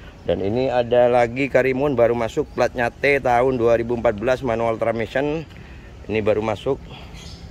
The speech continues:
dua ribu empat belas, mobil masih sangat mulus sekali ya, masih full orsinil ini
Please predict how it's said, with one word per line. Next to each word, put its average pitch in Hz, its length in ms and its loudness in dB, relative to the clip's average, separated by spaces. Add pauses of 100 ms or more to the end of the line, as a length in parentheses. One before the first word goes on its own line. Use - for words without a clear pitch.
(360)
dua 110 160 4
ribu 107 160 -2
empat 104 240 -4
belas, 123 240 -2
mobil 110 240 -4
masih 107 240 -4
sangat 107 240 -4
mulus 107 320 -4
sekali 107 400 -4
ya, 101 160 0
masih 95 240 -8
full 104 160 -4
orsinil 107 540 -2
ini 90 160 -4